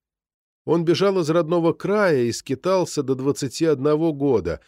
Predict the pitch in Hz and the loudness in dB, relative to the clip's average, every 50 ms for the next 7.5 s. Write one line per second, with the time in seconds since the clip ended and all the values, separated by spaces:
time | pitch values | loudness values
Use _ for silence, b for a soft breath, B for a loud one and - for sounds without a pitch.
0 | b b b b b - 117 113 - 131 131 - - 135 151 170 156 139 131 127 | b b b b b 0 2 2 2 2 0 0 0 2 2 2 4 4 2 2
1 | 127 151 165 - - - 147 131 120 110 123 139 139 135 147 151 151 131 - - | 2 0 0 0 0 0 0 0 0 0 0 -2 0 2 0 0 0 0 -2 -4
2 | 139 123 120 135 139 135 135 139 147 175 202 202 170 139 120 117 117 123 131 135 | -6 -2 0 2 4 4 4 2 2 0 -2 -2 -2 0 0 0 0 0 0 0
3 | 127 - - 175 180 160 151 135 - - 190 202 185 - - - 107 - 113 104 | -2 -2 -2 -2 0 0 0 0 -2 -4 -6 -6 -6 -8 -8 -8 -4 -4 -4 -4
4 | - - - 131 127 120 - 170 180 165 156 147 - 143 135 123 - - - 160 | -4 -4 -4 -4 -4 -2 -2 -2 0 0 -2 -2 0 0 0 -2 -4 -6 -4 -4
5 | 156 131 117 135 127 131 127 127 127 - - 127 139 170 180 165 143 143 - - | -2 -2 -2 -2 -2 -2 -2 -2 -4 -6 -6 -4 -2 0 0 0 0 -2 -4 -4
6 | - 123 117 - 120 107 - 123 120 120 139 139 131 123 127 123 - - - 82 | -6 -10 -8 -6 -8 -8 -4 -4 -2 0 0 -2 0 -2 -2 -2 -4 -6 -10 -10
7 | 71 - - - - - - - - - | -10 -12 -12 -14 -14 -16 -18 -20 -20 -20